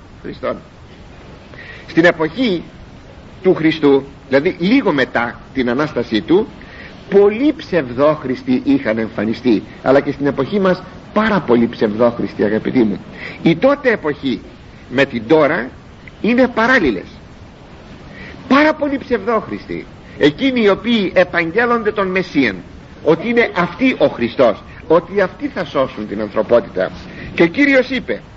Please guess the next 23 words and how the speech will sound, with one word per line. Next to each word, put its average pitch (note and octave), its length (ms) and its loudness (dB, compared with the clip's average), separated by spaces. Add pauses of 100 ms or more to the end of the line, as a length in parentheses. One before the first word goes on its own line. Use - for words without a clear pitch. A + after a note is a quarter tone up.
(200)
θα F3+ 100 0
σας G#3+ 200 0
πούν, F#3+ 300 0 (260)
εδώ B3 360 4
είναι, C4 380 -6 (180)
εκεί A3 440 0
είναι, A#2 280 -2 (320)
εις G3 160 -2
τα G#3 140 2
ταμεία A3+ 480 2
είναι, G#3 400 2 (420)
δηλαδή C#3+ 220 2
σε D#3+ 140 -2
σπίτια D#3+ 400 0
μέσα, C#3+ 440 2 (560)
ή C4 180 4
στην B3 280 -4
έρημον G#3+ 420 2
είναι, A#2+ 300 -4 (160)
μη A#3 360 -2
πάτε, C#4 500 0
μη B3+ 260 2
βγείτε, D4+ 580 0